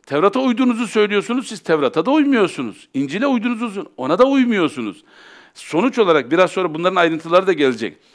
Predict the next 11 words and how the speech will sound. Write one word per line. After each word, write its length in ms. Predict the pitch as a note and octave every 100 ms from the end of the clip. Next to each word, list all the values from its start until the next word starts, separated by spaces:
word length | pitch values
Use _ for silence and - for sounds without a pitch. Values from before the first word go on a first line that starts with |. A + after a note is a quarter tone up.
| - - _
Velev 460 | G2 A#2 G#3 D4 C4+
ki 160 | A3+ E3
Tevrat'ın 500 | F3+ F3+ G3 G3+ F#3+ -
aslı 460 | D#3+ D#3+ G3 G#3+
da 40 | E3+
olsa 520 | C#3 C3+ B2 - A2+
ona 340 | - F3+ G3
uyan 460 | - F3 F#3+ A3 F#3
yine 200 | D#3+ F#3
cennete 320 | C#3+ C3 C#3
gidemez. 580 | C3 A2 F#2+ D#2+ - -